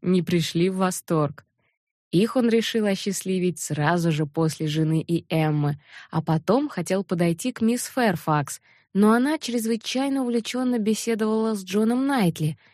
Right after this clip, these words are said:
и прервать их не представлялось возможным. Посему, оказавшись подле миссис Элтон, которая была в тот момент ничем не занята, мистер Уэстон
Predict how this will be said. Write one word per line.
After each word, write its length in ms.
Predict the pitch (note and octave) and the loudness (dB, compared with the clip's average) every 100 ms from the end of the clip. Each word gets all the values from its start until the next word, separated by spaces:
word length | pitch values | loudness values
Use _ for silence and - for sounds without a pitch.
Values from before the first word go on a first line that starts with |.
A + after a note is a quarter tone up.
| _ - | _ -2
и 140 | F3+ | 0
прервать 520 | D#3 E3+ E3 A3 A3+ | 2 2 4 2 0
их 160 | G3 - _ | -6 -8 _
не 160 | A3+ A3+ | -2 0
представлялось 840 | G#3+ - G3+ F#3+ E3 D#3+ E3 E3 | -4 -4 -4 0 2 2 0 -2
возможным. 760 | F3+ F3+ F#3 F3 D#3 C#3 C3+ C3 _ _ _ _ _ _ | -2 0 2 2 2 0 -2 -4 _ _ _ _ _ _
Посему, 640 | D#3 D#3 - D#3+ D#3+ A#3+ C#4+ _ _ | -2 -2 0 2 2 0 -4 _ _
оказавшись 800 | F3 F3 G#3 G#3 A#3+ - F3+ - | -6 -4 -2 0 0 -2 -6 -6
подле 360 | - E3+ E3 | -2 0 2
миссис 540 | D#3+ D#3+ D3+ D3 C#3+ - | 2 2 0 -2 -6 -4
Элтон, 460 | G3+ B3 C#4 C#4+ C#4 - _ _ | -2 -2 0 -2 -2 -10 _ _
которая 420 | - A3+ A#3 A3+ | -4 0 2 2
была 320 | G#3 A3+ A3 G#3 | 2 2 2 2
в 80 | |
тот 200 | - G#3+ | 0 0
момент 420 | G#3 G3+ G#3 G3+ - | 0 0 0 -2 -2
ничем 420 | G3+ - G3 F#3+ | -4 -2 -2 0
не 80 | F#3 | 0
занята, 580 | F3 F#3 F3 F3 E3+ E3 _ _ _ - | 0 -2 -2 0 -2 -4 _ _ _ 0
мистер 500 | D#3+ D#3+ D3 - D#3 | 2 4 2 -2 0
Уэстон 600 | D3+ A3+ D4 - A#3+ A#3 | 2 0 -2 -4 -4 -4